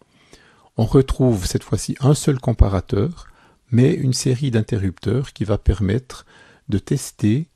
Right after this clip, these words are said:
l'endroit où on aura la meilleure valeur par rapport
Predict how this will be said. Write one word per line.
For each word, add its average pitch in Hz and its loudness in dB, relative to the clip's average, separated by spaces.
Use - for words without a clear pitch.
l'endroit 120 2
où 117 -2
on 113 2
aura 110 0
la 101 0
meilleure 131 2
valeur 104 0
par 120 -4
rapport 120 -4